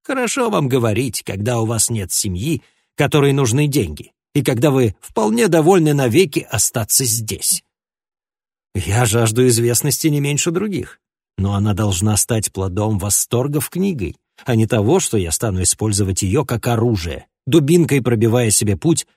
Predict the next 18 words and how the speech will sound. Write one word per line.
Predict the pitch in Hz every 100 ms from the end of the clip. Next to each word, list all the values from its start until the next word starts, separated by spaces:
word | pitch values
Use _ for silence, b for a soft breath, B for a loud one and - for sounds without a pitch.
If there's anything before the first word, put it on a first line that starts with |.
| -
в | 123
милости | 131 156 160 143 -
к | 143
сильным | - 139 127 127
мира | 120 95
сего. | - - 62 53 - _ _ _ _
Кому | - 202 226 254
вы | 220 226
подумываете | 208 185 196 190 170 165 151 160
ее | 156 151 135
посвятить?» | 143 - 110 - - - - _ _ _ _ _ _ _ _ _ _ -
В |
мечтах, | 104 120 - 214 214 175 - -
когда | - 92 107
я | 143
думаю | 120 139 127 120
о | 110
славе, | - 113 165 170 165 165